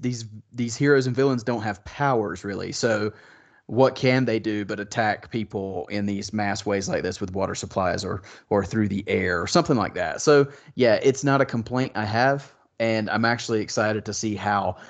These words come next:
the Titans as a team take on this, this kind of problem they're faced now with the water supply and, and, and Gotham being, being poisoned, because it actually,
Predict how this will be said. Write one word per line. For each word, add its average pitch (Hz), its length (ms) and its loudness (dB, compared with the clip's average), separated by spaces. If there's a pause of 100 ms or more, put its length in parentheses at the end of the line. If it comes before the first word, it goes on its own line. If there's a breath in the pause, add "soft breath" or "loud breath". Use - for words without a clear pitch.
(140 loud breath)
the 113 80 0
Titans 113 480 0
as 98 120 -4
a 95 80 -10
team 104 600 -2
take 113 260 -2
on 101 280 0
this, 95 400 -6 (640 soft breath)
this 104 180 0
kind 104 300 -2
of 92 260 -8 (880)
problem 120 600 4
they're 101 160 -2
faced 104 340 -6
now 101 220 -4
with 101 160 -8
the 101 80 -4
water 98 260 -4
supply 95 440 -2
and, 95 260 -6
and, 98 320 -8
and 98 320 -6
Gotham 104 340 0
being, 98 340 -6 (360)
being 104 420 0 (280)
poisoned, 120 640 4
because 127 360 0
it 131 120 0
actually, 131 720 0